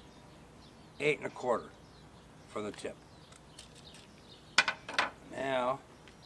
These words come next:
the Zombie Slayer from the tip is, oh,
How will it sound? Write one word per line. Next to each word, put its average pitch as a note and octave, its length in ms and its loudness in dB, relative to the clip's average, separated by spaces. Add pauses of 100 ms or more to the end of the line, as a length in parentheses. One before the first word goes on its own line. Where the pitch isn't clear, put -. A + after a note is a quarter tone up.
(460)
the G2 140 -4
Zombie A2 380 4 (100)
Slayer D3 460 10 (1700)
from A#2+ 160 2
the G2+ 80 0
tip D3+ 320 2 (1200)
is, G#2+ 440 4 (1500)
oh, D#3+ 280 2